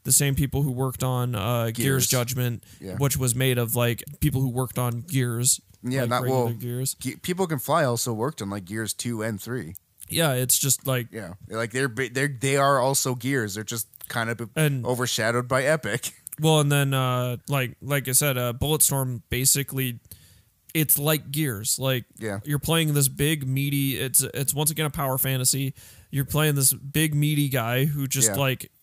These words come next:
Speaker 1: kicks things to shit.
Speaker 2: It's Marcus Phoenix.
Speaker 1: <laughs>
Speaker 2: N-, uh, I, you know what's weird, uh, thinking about, like, how Halo P C was ported by Gear-, Gearbox?
Speaker 1: That's weird.
Speaker 2: <laughs> It is
Speaker 1: That's
Speaker 2: weird.
Speaker 1: really weird.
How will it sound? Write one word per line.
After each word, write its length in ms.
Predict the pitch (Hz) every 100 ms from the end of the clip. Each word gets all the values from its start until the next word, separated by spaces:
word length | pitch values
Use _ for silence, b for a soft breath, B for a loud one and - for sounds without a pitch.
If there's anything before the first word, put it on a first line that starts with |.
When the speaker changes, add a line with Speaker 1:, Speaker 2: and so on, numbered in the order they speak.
| -
Speaker 1:
kicks 360 | - 147 -
things 300 | - 151 139 -
to 100 | 131
shit. 380 | - 143 95 - B B B B
Speaker 2:
It's 120 | -
Marcus 320 | 101 98 101
Phoenix. 440 | - 101 90 110 - B
Speaker 1:
<laughs> 140 | B 101
Speaker 2:
N-, 1000 | - 143 - - - - - - 214 -
uh, 60 | - - 190 185 - - b -
I, 140 | 156 -
you 140 | 202
know 60 | 226
what's 160 | 240 139
weird, 280 | 160 170 147
uh, 140 | 131 -
thinking 380 | - 143 139 147
about, 260 | 135 131 87
like, 220 | 117 - -
how 440 | - 131 123 113 - -
Halo 340 | 117 117 117
P 220 | 110 113 110
C 360 | - 110 113
was 300 | 110 104 95
ported 520 | - - 104 104 104
by 160 | 98 101
Gear-, 280 | 90 92 - -
Gearbox? 680 | 107 101 98 104 117 - - -
Speaker 1:
That's 280 | 143 135 143
weird. 460 | 165 208 226 180 -
Speaker 2:
<laughs> 360 | - _ _
It 140 | 127 113
is 160 | 156 123
Speaker 1:
That's 120 | 117
Speaker 2:
weird. 80 | 110
Speaker 1:
really 200 | 156 170
weird. 420 | 170 190 196 175